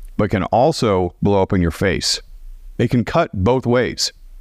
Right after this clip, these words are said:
And what I mean by that is that it's a double-edged sword. Done well and with the right type of buyer, it can increase conversion rates and get them to pay higher prices.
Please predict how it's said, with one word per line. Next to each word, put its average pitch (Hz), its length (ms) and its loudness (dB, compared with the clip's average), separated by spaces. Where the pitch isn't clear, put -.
And - 80 0
what 117 100 0
I 110 40 0
mean 151 220 2
by 113 180 2
that 95 380 0
is 101 100 2
that 107 140 2
it's 104 120 -2
a 101 60 0
double-edged 104 540 2
sword. 80 460 0
Done 90 280 2
well 110 380 2
and 98 100 2
with 98 80 0
the 101 80 0
right 95 240 2
type 104 240 -2
of 78 120 -2
buyer, 104 440 2
it 110 80 0
can - 240 -2
increase 151 500 2
conversion 113 480 0
rates 117 360 0
and 95 140 2
get 98 200 2
them 113 120 2
to 107 80 -2
pay 98 280 0
higher 87 260 2
prices. - 540 -2